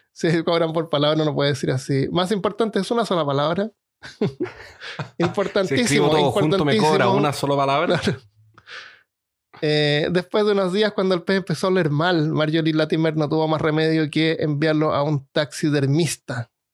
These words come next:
Speaker 1: para desollarlo y destriparlo. Así que dos meses después, cuando Smith regresó,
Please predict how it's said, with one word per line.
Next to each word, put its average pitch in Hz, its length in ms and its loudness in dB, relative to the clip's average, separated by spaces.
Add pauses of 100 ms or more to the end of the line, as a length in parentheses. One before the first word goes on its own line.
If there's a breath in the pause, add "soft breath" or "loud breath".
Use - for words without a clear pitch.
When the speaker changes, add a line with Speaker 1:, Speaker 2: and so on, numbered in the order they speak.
Speaker 1:
para 143 260 0
desollarlo 151 560 0
y 160 60 2
destriparlo. 135 520 -4 (1700)
Así 180 240 -2
que 208 160 2
dos 196 220 0
meses 214 300 0
después, 208 300 -2
cuando 185 460 0
Smith 202 420 -2
regresó, 196 840 0